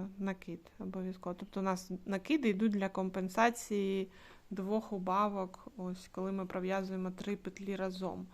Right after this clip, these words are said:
Відповідно, якщо убавка повноцінна і з цього боку ви петлю забираєте, то тут має бути накид. Тому після двох лицьових, які видокремлюють, ем, рукав від переду,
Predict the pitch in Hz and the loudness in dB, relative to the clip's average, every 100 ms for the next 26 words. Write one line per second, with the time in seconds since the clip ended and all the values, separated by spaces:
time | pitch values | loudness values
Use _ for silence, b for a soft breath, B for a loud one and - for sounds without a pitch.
0 | B B B B 180 185 185 190 202 208 | B B B B -4 -4 -4 -4 0 0
1 | 196 196 185 185 185 180 - 185 185 - | 2 0 0 0 0 -2 -4 -8 -8 -4
2 | 185 185 180 185 185 190 190 185 - 185 | 0 0 0 -4 -6 -4 -4 -4 -4 -2
3 | 180 - 180 - 196 180 175 185 180 180 | -2 -4 -8 -4 -4 -2 -4 -4 -4 -4
4 | 175 180 185 185 185 180 180 214 339 339 | -4 -4 -6 -4 -4 -4 -2 2 2 2
5 | 233 - 180 175 233 240 185 190 180 185 | 0 -2 -4 -2 -4 -2 -4 -2 -4 -6
6 | 185 180 170 175 - 175 - 190 202 185 | -6 -6 -6 -8 -10 -14 -4 0 2 2
7 | 202 - 180 180 185 196 196 180 - 190 | -2 0 -2 -2 0 2 4 4 0 -2
8 | 185 185 196 190 196 180 - 185 185 185 | -2 -2 -4 0 -2 -2 -4 -6 -4 -4
9 | 185 175 185 208 202 190 180 170 175 180 | -2 -2 -4 -2 -2 0 0 -2 -4 -6
10 | - B B B B B B B B B | -12 B B B B B B B B B
11 | 202 185 185 175 170 180 - - 220 - | -6 -2 -2 -2 -4 -8 -8 0 2 6
12 | 190 165 - - 214 180 180 - 262 349 | 6 6 -2 -12 -6 -4 -4 2 6 6
13 | 339 311 285 | 6 6 2